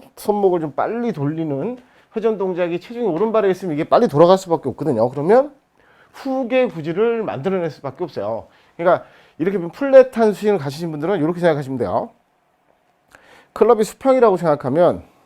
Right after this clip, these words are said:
이게 플랫이죠. 그럼 반대도 플랫하게 도셔야 맞는 거예요. 그래서 제가 공을 간단하게 한번 쳐보면, 어드레스가 플랫하신 분들이에요. 어드레스부터 백스윙 탑이 이렇게 플랫하신 분은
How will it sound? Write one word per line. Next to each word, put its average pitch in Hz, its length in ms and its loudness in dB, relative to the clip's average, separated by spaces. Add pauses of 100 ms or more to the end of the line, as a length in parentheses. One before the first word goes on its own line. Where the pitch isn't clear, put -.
(720)
이게 180 220 6
플랫이죠. 196 560 2
그럼 127 160 0
반대도 180 840 2 (840)
플랫하게 247 800 0
도셔야 147 480 -2
맞는 175 360 0
거예요. 101 300 -2 (460)
그래서 190 200 4
제가 180 80 2
공을 185 160 0
간단하게 190 400 0
한번 175 180 2
쳐보면, 180 600 0 (920)
어드레스가 190 400 4
플랫하신 240 460 -4
분들이에요. 143 580 0
어드레스부터 147 840 0 (460)
백스윙 202 320 -2
탑이 175 200 -2
이렇게 151 180 -4
플랫하신 202 640 0
분은 147 400 -2